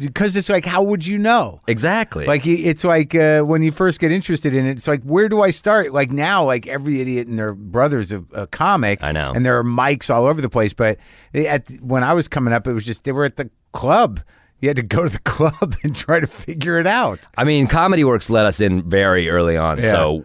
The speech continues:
Speaker 2: you'd go for a new talent night, but Wendy was always like, "Hey, if it's not sold out,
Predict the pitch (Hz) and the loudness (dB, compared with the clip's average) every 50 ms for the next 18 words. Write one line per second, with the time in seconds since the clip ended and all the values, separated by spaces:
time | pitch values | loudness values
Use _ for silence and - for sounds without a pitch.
0 | _ - 104 98 104 98 113 113 107 95 110 101 98 98 87 - 113 101 98 95 | _ -6 -2 -2 0 2 2 2 2 2 2 2 2 2 0 0 0 2 2 2
1 | 95 98 95 95 92 87 71 - 90 85 - _ _ _ _ _ _ - 98 104 | 2 2 2 2 0 0 0 0 0 0 0 _ _ _ _ _ _ -4 -2 0
2 | 113 113 110 98 95 92 90 82 92 90 87 82 76 82 73 78 - _ - - | 2 2 2 2 2 2 2 2 2 2 2 2 0 -2 -4 -4 -4 _ -4 -2
3 | 120 110 90 78 - 82 - 117 117 - 147 135 123 - - 135 123 123 123 120 | 0 0 0 -2 -6 -6 -4 -4 -2 0 0 -2 -2 0 0 2 2 4 4 2
4 | 120 117 - | 2 0 -2